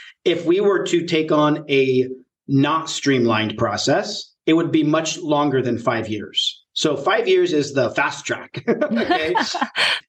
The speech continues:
Speaker 1: But what they're doing is they've identified what they call transit-oriented development areas, right? T O Ds. And so they've come up with a transit priority area, T P A, that you can identify on a map.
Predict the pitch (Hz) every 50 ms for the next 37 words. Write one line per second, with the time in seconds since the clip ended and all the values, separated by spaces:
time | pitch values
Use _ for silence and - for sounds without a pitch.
0 | _ _ - 214 214 185 208 240 233 247 233 208 - 196 196 190 170 - 175 170
1 | 180 180 170 175 180 190 208 208 - 202 180 180 180 175 160 160 156 156 160 156
2 | 156 - 170 165 156 151 151 - - - 160 160 165 175 180 175 190 196 202 196
3 | 202 - - - 160 151 160 165 156 156 156 151 151 147 147 170 165 - 143 127
4 | 131 135 135 139 139 131 131 127 120 - - - 123 117 110 113 104 101 95 98
5 | 98 - 123 123 127 127 - - - 160 165 160 160 147 131 139 135 135 135 139
6 | 139 135 135 131 131 - _ _ _ _ _ _ _ _ _ - 151 151 151 151
7 | 151 156 156 147 143 139 135 135 - - - - - _ _ - 143 139 139 143
8 | 175 170 165 160 156 156 151 143 143 135 131 131 - - - 123 117 - - 156
9 | 156 156 156 147 143 151 147 143 143 143 147 - _ _ _ _ _ _ - 139
10 | 139 147 160 185 220 220 170 139 131 120 120 117 113 113 117 117 113 113 - -
11 | 170 160 - - - 131 127 131 135 135 113 104 104 107 104 107 - _ _ _
12 | _ _ _ 127 139 139 135 135 131 139 151 151 156 151 143 131 123 139 147 156
13 | 156 156 - 151 135 131 127 120 120 110 110 110 117 120 117 107 101 -